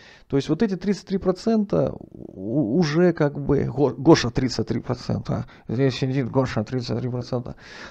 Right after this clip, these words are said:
То есть вы уже не берёте эти тридцать три процента, а ч-, а тот, кто с вами разговаривает, он думает, что вы не взяли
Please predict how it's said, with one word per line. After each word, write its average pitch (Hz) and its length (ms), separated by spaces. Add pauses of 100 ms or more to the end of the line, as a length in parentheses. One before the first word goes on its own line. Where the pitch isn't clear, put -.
То 143 80
есть 123 140
вы 196 100
уже 214 220
не 220 80
берёте 240 340
эти 180 100
тридцать - 240
три 170 120
процента, 147 640
а 147 120
ч-, - 200
а 147 360
тот, 180 360
кто - 240
с - 100
вами 151 240
разговаривает, 139 720
он 135 120
думает, 190 300
что - 180
вы 160 180
не 147 140
взяли 139 440